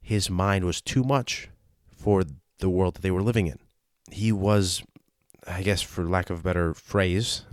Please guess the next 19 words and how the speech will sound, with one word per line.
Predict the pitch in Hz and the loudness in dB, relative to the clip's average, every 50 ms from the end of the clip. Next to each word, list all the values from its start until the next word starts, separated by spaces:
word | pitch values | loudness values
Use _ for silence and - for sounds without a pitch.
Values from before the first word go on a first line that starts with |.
| - - | -6 -2
uh, | 90 85 82 82 82 85 87 69 - - | 0 0 2 2 0 0 -2 -4 -6 -10
he | - 76 98 - 104 | -12 -10 -6 -4 -4
was | 95 - - | -4 -2 -2
too | - 131 | 0 0
smart | - - 120 117 107 - | 0 2 2 2 2 2
for | - 98 | 0 0
his | 90 85 | 2 2
own | 98 92 90 | 2 2 2
good. | 82 85 78 67 - - - _ _ _ _ _ _ _ _ _ _ - | 2 0 -2 -4 -6 -12 -20 _ _ _ _ _ _ _ _ _ _ -4
And | 104 98 98 | -2 0 2
in | 101 98 98 95 | 4 2 2 2
going | 92 107 107 113 127 120 | 2 2 2 2 0 -2
about | 107 90 - 95 92 92 92 92 87 - - - _ _ _ _ _ _ _ _ | -2 -2 0 0 2 2 2 0 0 -4 -8 -20 _ _ _ _ _ _ _ _
searching | - - - - 120 113 110 - - 92 82 71 - - - | -10 -6 -2 2 2 2 2 2 -2 -4 -4 -6 -8 -14 -16
for | - - 92 90 - | -6 -4 -4 -2 0
answers, | 98 95 98 101 95 - - 117 117 120 120 117 - | 0 0 0 0 0 0 -2 0 0 0 -2 -4 -6
he | - 104 - | -8 -8 -8
kind | - - 113 110 107 104 | -6 -4 -2 0 0 0
of, | 101 95 85 76 76 | 0 -2 -4 -6 -12